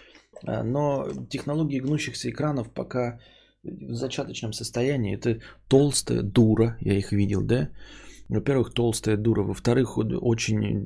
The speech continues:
хлипкая. М, такое себе удовольствие, чтобы что, зачем и почему, я вообще не принимаю, не одобряю абсолютно.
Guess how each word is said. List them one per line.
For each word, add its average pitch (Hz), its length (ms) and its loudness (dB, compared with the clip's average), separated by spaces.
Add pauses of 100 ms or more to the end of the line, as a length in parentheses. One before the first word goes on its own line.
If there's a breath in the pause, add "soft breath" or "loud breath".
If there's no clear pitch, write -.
хлипкая. - 840 2 (720 soft breath)
М, - 680 -6
такое 123 360 4
себе 113 220 2
удовольствие, 110 580 2
чтобы 104 280 0
что, - 200 2
зачем 101 320 2
и 92 60 2
почему, 110 300 0
я 95 60 0
вообще 95 240 -2
не 95 100 -2
принимаю, 92 340 2
не 98 120 6
одобряю 104 500 4
абсолютно. - 540 -6